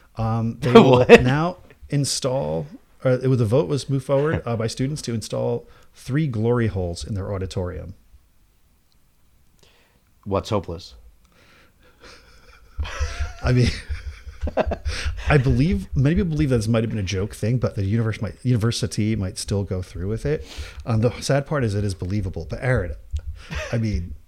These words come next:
Speaker 1: is there anything you can say? We have twenty
Speaker 2: I,
Speaker 1: seconds
Speaker 2: I
Speaker 1: left.
Speaker 2: feel really bad for amazing artists like George Michael,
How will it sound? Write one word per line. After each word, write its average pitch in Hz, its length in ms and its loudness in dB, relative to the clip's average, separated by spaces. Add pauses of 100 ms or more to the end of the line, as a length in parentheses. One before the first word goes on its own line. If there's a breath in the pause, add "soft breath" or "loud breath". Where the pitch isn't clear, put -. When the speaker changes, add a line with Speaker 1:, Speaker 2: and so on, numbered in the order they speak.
Speaker 1:
is 117 120 -2
there 117 200 2
anything 131 320 4
you 101 160 2
can 95 120 -4
say? - 360 -6
We 107 80 0
have 107 100 -4
twenty 143 200 12
Speaker 2:
I, 151 120 12
Speaker 1:
seconds 156 200 6
Speaker 2:
I 143 160 12
Speaker 1:
left. - 120 6
Speaker 2:
feel 170 440 12
really 127 460 8
bad 104 520 8 (500 soft breath)
for 110 580 4 (280)
amazing 120 480 6
artists 113 340 4
like 98 260 -2
George 110 300 0
Michael, 95 500 0